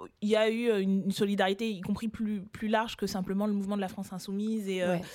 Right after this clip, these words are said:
Speaker 1: et c'est aussi maintenant que, euh, euh, en étant sorti justement de, de cette espèce de bulle, de, d'avoir pris, euh, d'avoir pris ces marques et où on a le temps de voir les gens et puis tous les messages de soutien et de toutes les personnes qui disent, euh, «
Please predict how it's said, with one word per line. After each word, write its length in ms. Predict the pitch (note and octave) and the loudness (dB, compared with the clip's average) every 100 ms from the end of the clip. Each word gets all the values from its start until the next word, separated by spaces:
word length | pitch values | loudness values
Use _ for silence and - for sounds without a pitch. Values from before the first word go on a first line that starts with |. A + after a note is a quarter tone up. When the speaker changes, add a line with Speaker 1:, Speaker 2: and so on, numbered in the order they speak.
| - - - | -14 -12 -2
Speaker 1:
et 100 | G#3 | 0
c'est 160 | A#3 A#3 | 4 2
aussi 200 | B3+ C4+ | 2 2
maintenant 600 | B3+ A#3+ C4+ C4 B3+ - | 2 4 4 4 2 0
que, 140 | - | 0
euh, 380 | A3+ A#3+ G3+ D#3 - - - - | 4 4 4 0 -4 -14 -18 -4
euh, 220 | F#3+ F3+ D3+ - - | 0 0 -2 -6 -2
en 100 | - | 2
étant 220 | G#3 A3 | 2 2
sorti 380 | A3 A3 - B3 | 0 -2 -4 -6
justement 340 | A#3 - A3 G#3+ | -4 -2 0 2
de, 100 | G3 | 2
de 160 | G3 | 0
cette 160 | G3 G3 | -2 -4
espèce 240 | G3+ A3 | -2 -2
de 80 | G3 | -2
bulle, 260 | G3 A3+ G#3 | -2 -2 0
de, 520 | F#3 F3+ F3 E3+ - | 2 2 2 -2 -4
d'avoir 320 | G3+ F#3+ G3 F#3+ | -2 0 0 -4
pris, 320 | - G#3+ G#3 | -8 -4 0
euh, 220 | F#3 F3+ - - - | 0 -2 -6 -18 -10
d'avoir 240 | - G3 G3 | -2 2 0
pris 140 | - | -2
ces 180 | G#3 G#3+ | -4 0
marques 340 | G#3+ A3+ A3+ G#3 | 2 2 0 -2
et 80 | |
où 60 | F#3+ | -2
on 220 | G3 G3 G3 | 0 0 0
a 60 | |
le 60 | G3+ | 2
temps 160 | A3+ A3 | 2 2
de 60 | |
voir 160 | G#3+ G3+ | 2 0
les 160 | G#3 | 2
gens 300 | A3 G#3+ A#3 | 2 2 2
et 100 | A3+ | 2
puis 260 | G3 - G3 | 0 -6 -10
tous 140 | - | -8
les 200 | G#3+ G3+ G3+ | -6 -2 0
messages 300 | G3+ A3 G#3 | -2 -2 -4
de 100 | G3+ | -4
soutien 520 | - G#3 A#3 A#3 A3+ | -6 -6 -4 -2 -2
et 80 | G#3 | -2
de 300 | G3 F#3+ F#3 - - - | -2 -2 -4 -8 -20 -20
toutes 160 | - - | -14 -2
les 80 | A3+ | -2
personnes 360 | G3+ - A3 A3 | -2 -4 -4 -6
qui 120 | G3 | -10
disent, 340 | G3 G#3 G#3 | -10 -8 -2
euh, « 180 | F#3+ F#3 | 0 0